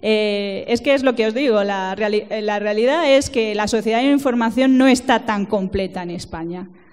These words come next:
como, como parece dar a entender cuando ves estas apps.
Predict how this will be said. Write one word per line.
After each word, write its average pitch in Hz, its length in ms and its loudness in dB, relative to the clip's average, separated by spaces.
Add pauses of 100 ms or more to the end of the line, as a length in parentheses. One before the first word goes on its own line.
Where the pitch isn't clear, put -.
(360)
como, 190 540 -4
como 196 320 -4
parece 196 800 -4
dar 202 200 -6
a 208 60 -4
entender 190 680 -6
cuando 202 300 -2
ves 196 220 -2
estas 190 340 -6
apps. 175 200 -10